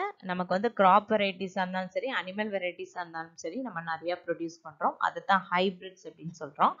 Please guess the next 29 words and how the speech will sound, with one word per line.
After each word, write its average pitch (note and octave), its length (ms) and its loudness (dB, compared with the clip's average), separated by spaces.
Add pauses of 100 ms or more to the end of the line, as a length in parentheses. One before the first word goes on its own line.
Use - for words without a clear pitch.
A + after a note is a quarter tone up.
(460)
இதே C#4+ 280 10
நம்ம B3+ 260 2
வந்து G3+ 260 2
நெல் G3 520 4
பயிர் G3 280 6
எடுத்துக்கிட்டோம்னா, E3 680 0 (100)
பேடியில F#3+ 600 6
வந்து E3 460 -2 (120)
hybrids F3+ 500 -2
produce E3 340 0
பண்றது D#3+ 260 -6 (100)
மூலமா E3+ 240 -4
நமக்கு F#3 300 -2
அதிகமான F#3+ 760 2
அளவு, F#3+ 560 -2
ஆ, D3+ 240 -2 (100)
grains A#3 580 2
கிடைக்குது. - 400 -12
அந்த D3 200 -10
நெல் F3 320 -2
வந்து F3 220 -2
அதிக F3 400 0
அளவுல D#3 360 -4
produce D#3 300 -8
பண்ண C#3+ 160 -16
முடியுது. - 440 0 (520)
அதே D4 280 8
போல, A#3+ 300 6 (340)
அ, F3+ 60 0